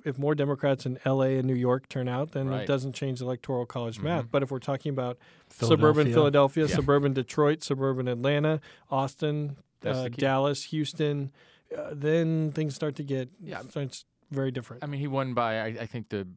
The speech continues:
Speaker 2: somewhere around eighty-six thousand votes in, in what, five states? So it's, it's very doable for, for the Democrats to, to beat the president. Um, it's, you know, I, if I have, you know, I'm gonna, I'm gonna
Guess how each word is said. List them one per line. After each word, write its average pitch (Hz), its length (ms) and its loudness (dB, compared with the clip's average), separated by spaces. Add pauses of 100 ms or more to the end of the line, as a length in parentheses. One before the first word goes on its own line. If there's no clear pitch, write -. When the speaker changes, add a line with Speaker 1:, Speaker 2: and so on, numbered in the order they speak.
(120)
Speaker 2:
somewhere 127 320 -4
around 113 260 -2
eighty-six 110 440 -6
thousand 101 400 -4
votes 98 480 -6
in, 87 420 -8
in 90 120 -14
what, 87 160 -12
five 98 260 -10
states? 107 500 -12
So 120 540 -6
it's, - 320 -8
it's 156 220 -8
very 180 320 -2
doable 147 420 -4
for, 117 160 -10 (180)
for 117 140 -10
the 104 80 -12
Democrats 107 600 -8
to, 98 340 -10 (160)
to 104 100 -10
beat 107 220 -8
the 104 80 -10
president. 85 560 -10 (100)
Um, 87 500 -10 (360)
it's, 110 360 -12
you 110 120 -6
know, 87 160 -8
I, 95 180 -10 (300)
if 113 200 -10
I 113 120 -2
have, 107 220 -6 (220)
you 104 80 -12
know, 92 80 -8
I'm 95 100 -8
gonna, 95 320 -10 (100)
I'm 92 120 -14
gonna 85 320 -12